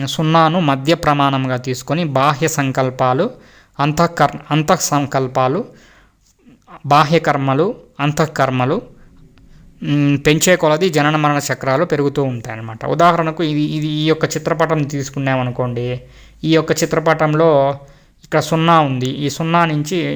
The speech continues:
ఇట్లా పోయే కొద్దీ మనకు, ఆ,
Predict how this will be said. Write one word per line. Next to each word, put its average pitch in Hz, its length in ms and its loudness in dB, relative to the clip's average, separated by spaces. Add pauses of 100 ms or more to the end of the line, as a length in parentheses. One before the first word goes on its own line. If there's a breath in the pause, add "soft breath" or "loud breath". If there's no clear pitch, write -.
(100)
ఇట్లా 151 180 -2
పోయే 160 280 2
కొద్దీ 160 300 -2
మనకు, 151 640 0 (640 soft breath)
ఆ, 147 420 4